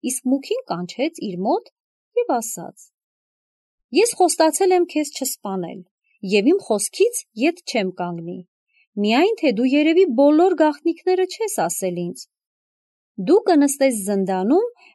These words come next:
մինչև ինձ չասես, թե ինչպես ես կարողանում այդքան արագ վազել"։ Խեղճ մուքն ամենևին չէր ուզում վերադառնալ մութ ու ցուրտ զնդանը։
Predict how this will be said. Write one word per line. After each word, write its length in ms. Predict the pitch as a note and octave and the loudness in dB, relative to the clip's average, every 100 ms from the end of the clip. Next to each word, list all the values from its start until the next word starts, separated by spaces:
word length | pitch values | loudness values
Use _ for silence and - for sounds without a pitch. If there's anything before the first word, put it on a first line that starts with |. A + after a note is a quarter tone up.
| - | 2
մինչև 480 | D4+ E4 - G#4 F#4 | 4 4 2 2 4
ինձ 180 | F4+ - | 2 0
չասես, 500 | - B3+ B3 G#4+ - | 0 0 2 -2 -2
թե 140 | - | 2
ինչպես 440 | D4+ D4 - F#4+ F#4 | 4 2 2 0 0
ես 140 | F#4 | -2
կարողանում 580 | - A#3 A#3+ A#3 C4 F4 | 2 4 4 2 2 4
այդքան 380 | A#3+ A3 - E4+ - | 2 -2 -2 -4 0
արագ 380 | G#3 G#3 C#4+ B3+ | 0 2 2 0
վազել"։ 460 | G#3 G3+ F3+ F3 F3+ _ _ _ _ _ _ _ _ _ _ _ _ | -2 -2 -4 -6 -8 _ _ _ _ _ _ _ _ _ _ _ _
Խեղճ 300 | - D#4 - | -4 -4 -2
մուքն 360 | G4+ G#4+ - D4+ | -2 -2 -2 0
ամենևին 520 | C#4+ D4 D4+ D#4 F#4 | 2 4 2 2 0
չէր 260 | F#4 E4+ C4 | 0 -4 -4
ուզում 260 | F3 F#3+ F#3 | -4 -4 -2
վերադառնալ 680 | F#3+ F#3 F#3+ F#3+ F#3 F3+ F#3 | 0 0 -2 -4 -2 -2 -2
մութ 340 | G#3+ E4+ A4+ | 0 0 0
ու 100 | D#4 C#4 | -4 -4
ցուրտ 400 | - A#3 B3+ - | -4 -6 -6 -6
զնդանը։ 600 | G3 F#3+ F3 E3+ F3 | -4 -2 -4 -6 -10